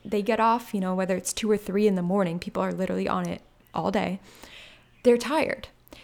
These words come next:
So they go to bed and then they jump on it first thing in the morning, kinda, like, revamped and re-ready to go. So if you're getting on first thing to host your room, like, in the evening, it's not very beneficial. People are tired,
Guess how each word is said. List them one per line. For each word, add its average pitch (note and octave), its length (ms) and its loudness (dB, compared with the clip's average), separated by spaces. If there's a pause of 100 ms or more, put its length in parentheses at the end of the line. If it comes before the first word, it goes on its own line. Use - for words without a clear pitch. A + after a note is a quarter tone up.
(120)
So G#3 320 6
they G3 180 0
go B3 140 4
to D4+ 100 4
bed G#3+ 240 -2
and G#3+ 140 0
then G3+ 80 2
they G#3 100 0
jump A3+ 380 0
on A#3+ 120 2
it A#3 100 -4
first A3 340 2
thing A3+ 100 4
in G#3+ 60 4
the G3+ 60 2
morning, G3 260 0
kinda, G#3 200 -4
like, G3 240 -6
revamped G3 540 2
and F#3 160 -2
re-ready E3+ 320 -2
to - 120 -14
go. - 200 -2
So - 160 -4
if G3 180 -6
you're B3+ 140 6
getting C4 340 4
on G3+ 200 2
first G3 280 -4
thing G3+ 140 0
to G3+ 80 0
host G3 300 -2
your G3+ 80 -2
room, G3 340 -2 (480)
like, - 220 -4 (320)
in G#3 100 4
the - 180 0
evening, G#3+ 480 2 (320)
it's G3 140 -2
not G3 180 2
very G3 140 0
beneficial. F#3 500 -2
People G3 320 -2
are F#3+ 140 2
tired, - 380 -2